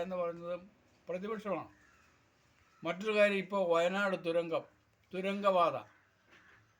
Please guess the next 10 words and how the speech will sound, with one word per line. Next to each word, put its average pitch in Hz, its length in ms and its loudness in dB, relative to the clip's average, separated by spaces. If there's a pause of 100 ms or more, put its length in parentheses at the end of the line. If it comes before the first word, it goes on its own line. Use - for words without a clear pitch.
ആ 180 160 -2
തിരുവമ്പാടിയെ 214 580 4
ബന്ധപ്പെട്ട 208 320 -6 (100)
വയനാട് 208 460 0
തുരങ്കപാതയിൽ 196 720 2 (1160)
നടപ്പാക്കാൻ 196 560 2
സമ്മതിക്കില്ല 196 600 -2 (140)
എന്നാണ് 180 360 -2
സതീശൻ 175 420 -4
പറഞ്ഞിട്ടുള്ളത്. 165 480 -4